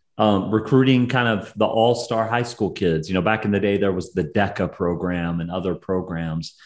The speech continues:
And those school teachers got to where they would just send me people constantly. So I had a constant flow of part-time high school kids,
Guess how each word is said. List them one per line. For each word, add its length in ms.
And 100
those 220
school 260
teachers 440
got 220
to 80
where 140
they 160
would 120
just 260
send 240
me 220
people 480
constantly. 720
So 160
I 100
had 80
a 80
constant 580
flow 380
of 120
part-time 420
high 180
school 300
kids, 400